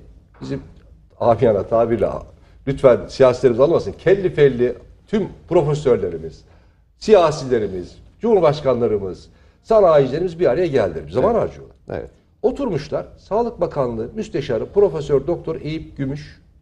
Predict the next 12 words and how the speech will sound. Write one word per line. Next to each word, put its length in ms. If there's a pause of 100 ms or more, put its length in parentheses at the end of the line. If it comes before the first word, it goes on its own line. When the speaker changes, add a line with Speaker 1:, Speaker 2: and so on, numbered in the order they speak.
(920)
Speaker 1:
sağlıkta 440
merkezi 580
alım 260
sistemi 400
olacağını 500
belirtmişler. 580 (960)
Şimdi 240
bir 180 (180)
sanayici 420
hemen 140
panik 240
oluyor. 180